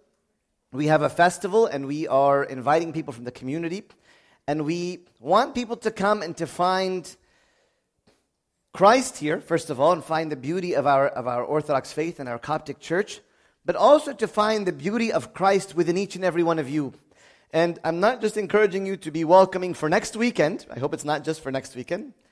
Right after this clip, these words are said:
but I would like you especially to be welcoming next weekend as we will get five hundred, eight hundred, um, non-Copts or non-members of the church that will be coming visiting us, walking through our doors,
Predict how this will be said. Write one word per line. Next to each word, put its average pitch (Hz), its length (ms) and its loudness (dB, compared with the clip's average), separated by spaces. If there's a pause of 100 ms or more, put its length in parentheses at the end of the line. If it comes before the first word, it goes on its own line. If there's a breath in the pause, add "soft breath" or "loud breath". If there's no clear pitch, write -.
(140)
but 131 120 -2
I 147 60 6
would 151 100 2
like 160 220 4
you 175 120 0
especially - 680 0
to - 100 -14
be 156 100 -4
welcoming 151 480 2
next 151 240 -6
weekend 165 240 -6
as 127 260 -6 (460 soft breath)
we 151 180 -2
will 202 140 2
get 175 380 2 (800)
five 160 320 0
hundred, 160 400 -2
eight 165 140 -2
hundred, 151 500 -4 (340 soft breath)
um, 123 520 -2 (520)
non-Copts 151 1200 0
or 139 60 -6
non-members 143 840 -2
of 127 80 -10
the 127 80 -8
church 156 300 -4
that 151 80 -8
will 127 80 -6
be 127 80 -8
coming 190 260 -2
visiting 175 300 -2
us, 151 100 -4
walking 165 320 0
through 160 120 0
our 139 140 4
doors, 180 460 2